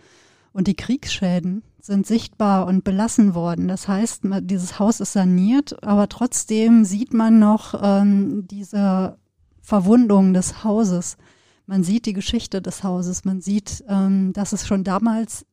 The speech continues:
in dieser Straße stand und dass es Schaden genommen hat. Und, ähm, das ist so etwas, was in mir einfach eine große,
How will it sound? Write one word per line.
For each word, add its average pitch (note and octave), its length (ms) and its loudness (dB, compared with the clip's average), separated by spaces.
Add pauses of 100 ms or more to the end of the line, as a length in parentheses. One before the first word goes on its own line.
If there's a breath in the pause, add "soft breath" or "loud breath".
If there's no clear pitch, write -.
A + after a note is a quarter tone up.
(140)
in G#3+ 180 2
dieser G3 240 0
Straße G3 480 -8
stand G#3+ 480 0
und G3 160 2
dass G3+ 160 -4
es - 380 -6
Schaden A3+ 420 6
genommen G#3+ 460 4
hat. A3 240 -6 (640 soft breath)
Und, F#3+ 420 0
ähm, F#3+ 480 4
das G3 220 -4
ist G3+ 180 -12
so A3 80 -2
etwas, G3+ 600 -4 (160)
was G3+ 260 -8
in F#3+ 200 2
mir A3+ 260 2
einfach G3+ 360 -6
eine F#3+ 200 -4
große, G3 760 -4